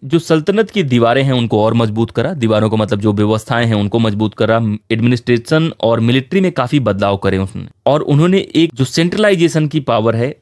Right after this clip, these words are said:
उसका इस्तेमाल करा और जो कंट्रोल किया है उन्होंने नोबल्स, तो अभी हमने शुरू किया कुतुबुद्दीन ऐबक से, इल्तुतमिश, रजिया सुल्तान, बलबन, ये सब एक ही राज। उसके बाद एक व्यवस्था आती है जिसे हम बोलते हैं खिलजी डायनेस्टी। पद्मावत मूवी तो हम सब ने देखी होगी, तो वहां से हम थोड़ा रिलेट कर सकते हैं।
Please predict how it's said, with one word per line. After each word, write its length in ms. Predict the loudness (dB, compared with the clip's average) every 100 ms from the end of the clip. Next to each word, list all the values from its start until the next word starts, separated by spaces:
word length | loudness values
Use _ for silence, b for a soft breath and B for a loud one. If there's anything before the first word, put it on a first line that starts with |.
| -10
उसका 280 | -8 0 -2
इस्तेमाल 400 | 0 0 0 0
करा 280 | 0 0 -4 b b _ 0
और 220 | 2 2
जो 140 | -2
कंट्रोल 580 | -2 0 0 2 2 2
किया 240 | 0 0 2
है 120 | 2
उन्होंने 260 | 2 0 0
नोबल्स, 540 | 2 2 2 2 0
तो 140 | -2 0
अभी 160 | 2
हमने 180 | 2 0
शुरू 240 | 2 0 0
किया 280 | -2 0 0
कुतुबुद्दीन 520 | -2 -4 -4 -2 -2
ऐबक 280 | 0 -2 -2
से, 220 | -4 -4 b b b
इल्तुतमिश, 720 | -4 0 0 0 0 0 -2 -12 -4
रजिया 320 | 0 2 2
सुल्तान, 540 | 2 0 2 0 0 -4
बलबन, 500 | 0 0 2 -2 -2
ये 200 | -4 -2
सब 160 | 0 2
एक 160 | 0 2
ही 80 |
राज। 200 | 0 0 -2
उसके 240 | -6 0 0
बाद 200 | 2 0
एक 140 | 0
व्यवस्था 400 | 0 -2 -2 -2
आती 220 | -2 -2
है 180 | -2 -4 -8 b b
जिसे 260 | -6 -4 0
हम 180 | 0 2
बोलते 280 | 0 2 0
हैं 240 | 0 -2 b b _
खिलजी 340 | -2 0 2 2
डायनेस्टी। 400 | 2 0 -4 _
पद्मावत 460 | -4 0 0 0 0
मूवी 180 | 0 2
तो 100 | 0
हम 100 | 0
सब 180 | 0 -2
ने 100 | 0
देखी 220 | 0 0
होगी, 200 | -2 0
तो 120 | 0
वहां 220 | 0 -2
से 100 | -2
हम 100 | -2
थोड़ा 220 | 0 0
रिलेट 320 | 0 0 -2 0
कर 140 | -2
सकते 240 | -2 -4 -4
हैं। 140 | -6